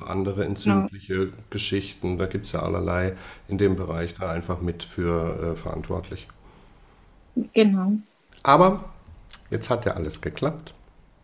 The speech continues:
Speaker 2: Mhm. Wobei man sich trotzdem fragt, äh, nimmt man nochmal das Risiko in Kauf und, äh, plant ein zweites Kind oder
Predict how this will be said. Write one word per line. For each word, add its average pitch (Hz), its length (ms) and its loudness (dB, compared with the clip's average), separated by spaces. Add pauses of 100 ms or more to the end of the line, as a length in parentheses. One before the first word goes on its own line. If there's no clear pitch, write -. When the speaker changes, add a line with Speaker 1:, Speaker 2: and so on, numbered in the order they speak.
(320)
Speaker 2:
Mhm. 214 580 8 (840)
Wobei 220 240 10
man 254 180 8
sich 262 100 2 (360)
trotzdem 262 180 0
fragt, 233 420 6
äh, 226 500 8
nimmt 240 280 4
man 247 400 6 (300)
nochmal 240 300 8
das 226 200 2
Risiko 247 500 8
in 247 180 8
Kauf 240 360 8
und, 233 380 6
äh, 220 440 10
plant 233 340 4
ein 226 100 -8
zweites 208 440 4
Kind 233 440 0
oder 190 600 0